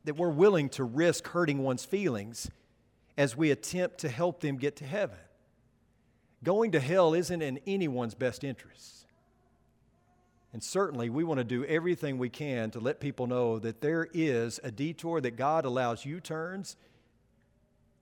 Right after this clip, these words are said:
that there is hope to have the un removed from unrighteous and to simply be righteous.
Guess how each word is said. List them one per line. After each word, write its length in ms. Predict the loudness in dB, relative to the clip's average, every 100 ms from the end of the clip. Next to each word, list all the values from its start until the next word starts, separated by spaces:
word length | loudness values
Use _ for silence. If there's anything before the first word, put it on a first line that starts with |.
| _ -8
that 140 | -4
there 200 | 0 0
is 320 | 0 0 0 -2
hope 420 | -2 0 0 -8 -20 _ _ _ _
to 80 | -6
have 400 | 0 2 2 0
the 160 | -4 -4
un 460 | -2 0 0 -2 -8 -14 _ _ _ -8
removed 540 | -2 0 2 0 0
from 160 | -4 -4
unrighteous 760 | -4 -4 -6 -6 -10 -10 -10 -12 _ _ _ _ _ _ _
and 120 | -10 -8
to 60 |
simply 340 | -6 -6 -4 -4
be 140 | -4
righteous. 680 | -4 -6 -8 -16 -20 -20